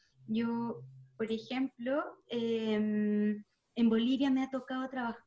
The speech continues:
eh, caminar con mujeres solamente. Aquí, em, en Arica, yo camino con una organización que se llama Los Espíritus Caminantes.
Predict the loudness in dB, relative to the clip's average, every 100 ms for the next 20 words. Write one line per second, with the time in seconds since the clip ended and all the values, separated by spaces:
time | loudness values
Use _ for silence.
0 | _ -4 -4 -2 -2 0 0 0 0 2
1 | 2 2 -2 -2 -2 -4 -2 0 0 -2
2 | -8 -16 -20 -20 -10 -6 -4 -2 -2 0
3 | 0 -2 -4 -2 0 2 2 2 2 0
4 | -2 -6 _ _ -2 2 4 4 2 2
5 | 0 0 -14 _ -2 0 0 2 2 2
6 | 0 -2 -4 -4 0 2 0 0 -2 -4
7 | -4 -2 -2 -4 -4 -2 0 0 0 0
8 | -2 -2 -2 -2 -4 0 4 4 4 2
9 | -2 -16